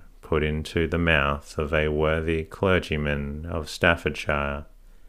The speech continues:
words that will better express my feelings than any I can use now. I know now not how it is, I cannot comprehend the feeling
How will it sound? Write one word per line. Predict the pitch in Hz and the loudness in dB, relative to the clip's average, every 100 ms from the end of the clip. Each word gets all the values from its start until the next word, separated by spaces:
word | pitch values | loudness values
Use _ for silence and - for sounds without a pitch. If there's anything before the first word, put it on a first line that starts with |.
| - - - - - - - | -20 -20 -20 -20 -20 -18 -4
words | 85 85 87 90 85 | 2 4 6 2 0
that | 90 87 - | 0 0 2
will | 98 87 | 0 0
better | 85 82 82 87 | 2 2 2 2
express | 80 - - - 78 73 78 - - | 0 -2 -4 2 2 2 -4 -12 -8
my | 82 80 80 | -2 0 0
feelings | - 92 76 73 71 71 73 - - - - - - - | 0 0 2 -2 -4 -6 -10 -14 -18 -20 -20 -20 -20 -8
than | 90 87 | -2 0
any | 87 87 82 73 73 76 - - | 2 2 2 -2 -4 -8 -16 -8
I | 76 | -6
can | 76 82 78 | -4 -4 -2
use | 78 76 | -2 -2
now. | 85 78 71 69 76 - - - - - - - - - - - - - - - - - - - | -2 0 0 -4 -8 -16 -20 -20 -20 -20 -20 -20 -20 -20 -20 -20 -20 -20 -20 -20 -20 -20 -8 2
I | 92 | 4
know | 90 90 98 | 4 4 4
now | 98 95 90 87 87 | 4 4 4 4 4
not | 85 82 82 | 4 2 0
how | - 87 82 | 0 2 4
it | 82 | 4
is, | 80 73 71 76 - - - - - - - - | 2 2 0 -4 -8 -14 -18 -20 -20 -20 -14 -2
I | 80 | 0
cannot | 78 - 82 82 85 82 | 0 2 2 4 2 0
comprehend | - 87 78 85 85 76 73 73 | 0 0 2 2 2 0 0 -4
the | - | -4
feeling | - 92 82 73 71 71 | -2 0 2 2 -2 -4